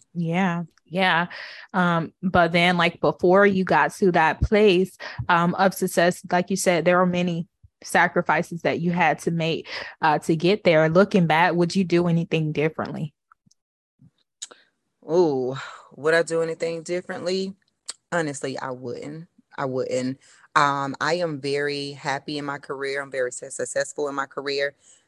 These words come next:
Speaker 2: And the work that I have put in, um, I'm one of those people that I feel like what you put in is what you get out. And I feel like the work that I have put in is honestly the success that I have got out, gotten out of it.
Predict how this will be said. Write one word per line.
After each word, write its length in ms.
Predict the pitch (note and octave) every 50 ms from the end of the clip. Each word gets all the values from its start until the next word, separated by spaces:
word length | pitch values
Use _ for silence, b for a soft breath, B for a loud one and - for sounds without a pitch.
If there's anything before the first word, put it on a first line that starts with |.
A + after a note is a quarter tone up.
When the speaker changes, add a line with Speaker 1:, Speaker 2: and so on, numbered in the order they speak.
| b b -
Speaker 2:
And 760 | - D#3 D3+ C#3+ C#3 C#3 C3+ C3 C3 C3 B2+ C3 C3 C3+ C3+ _ _ _
the 160 | - C3+ B2+
work 300 | B2 B2 C3+ D3 D#3 -
that 120 | - D3 C#3
I 100 | C3+ D3
have 240 | D3+ C#3 C3 - -
put 160 | - D3+ D3
in, 440 | D3 C#3+ C#3+ C#3 C#3 C#3 C#3 C#3+ - - C3+
um, 440 | C3+ B2+ B2 B2 B2 B2 A#2+ A#2+ - -
I'm 280 | C3+ C#3 C#3+ D3 C#3 C3+
one 100 | C#3+ C#3
of 60 | C3 -
those 220 | C3+ C3+ C3+ -
people 280 | _ - D3+ - - C3
that 100 | C#3 B2
I 100 | B2 B2+ -
feel 200 | - C#3 C3+ C3 B2+
like 220 | B2+ C3 B2 -
what 220 | A#2+ B2+ C3+ - -
you 60 | C3
put 180 | - D#3 D3 D3
in 160 | C#3+ C#3 C#3
is 120 | C3+ -
what 160 | C#3+ C3+ -
you 60 | - C3+
get 120 | C#3 C3
out. 240 | C3+ C3+ C#3 C#3 - B B B B B
And 100 | C3+ C#3
I 80 | B2 C3
feel 220 | - D#3 D3 C#3+
like 160 | C3+ C3+ C3 -
the 80 | C3+ B2
work 240 | B2+ C3 C3 -
that 80 | - C3
I 60 | B2+ C3+
have 180 | C3 A#2+ _
put 160 | - - D3
in 300 | C#3+ C#3 C3+ C3+ C3+ C3+ -
is 180 | C3 C3 - - -
honestly 560 | C3+ C3+ C#3 C3+ - - C#3 C#3 C3 C3 B2
the 100 | C3 B2
success 440 | - B2+ B2 - C3 B2+ B2 - -
that 160 | C3 - -
I 60 | B2+
have 160 | B2+ B2 - -
got 160 | B2+ B2 A#2+
out, 240 | A#2+ A#2+ A2 - -
gotten 320 | C3+ C#3 C3 - B2+ C3 -
out 200 | - C#3+ C#3 C3+
of 160 | B2 A2 - -
it. 140 | F#2 -